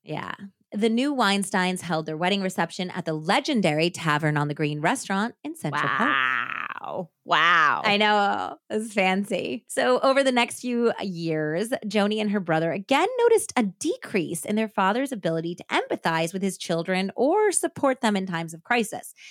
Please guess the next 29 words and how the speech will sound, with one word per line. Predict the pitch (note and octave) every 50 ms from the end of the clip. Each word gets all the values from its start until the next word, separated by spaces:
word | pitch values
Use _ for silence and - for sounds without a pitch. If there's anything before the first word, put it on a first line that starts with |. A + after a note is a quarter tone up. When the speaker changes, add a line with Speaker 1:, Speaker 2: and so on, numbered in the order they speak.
| - - - - _
Speaker 1:
Now, | A#3+ A#3
Joni | G3+ - C#4 D#4 G4 B4 B4+ B4
has | F#4+ C#4
had | D4 C4 A#3
a | A3
really | G#3 A3 G#3+ G#3 G3
interesting | F#3+ - F#3 F3+ - F#3+ E3+
life, | E3 E3 F3 E3+
and | F3 E3+
she | - -
has | C#4+ C#4
gone | A#3 A#3 A3 G3+ G3+
through | - F#3 E3+
some | - - D#3 D3+ - _
shit, | - - - - - - - - G3+ - - -
guys. | - C#3+ A2+ G2 C#3 C3+ - -
We're | A3+ A#3+
gonna | B3 C#4 C4
talk | A#3+ A#3 G#3
about | G3+ F#3+ F3+
a | F3
couple | - F#3 E3 - F3+
occasions | D#3 E3+ D#3+ E3 D3 D#3+ D#3+ D3 D#3
in | D3+
her | D#3+ D#3
life | D#3 D3+ D3 D3 - _
that | E3+ D3+
are | D3+ D3+
just | C#3+ D#3+ D3+ D3 - - - -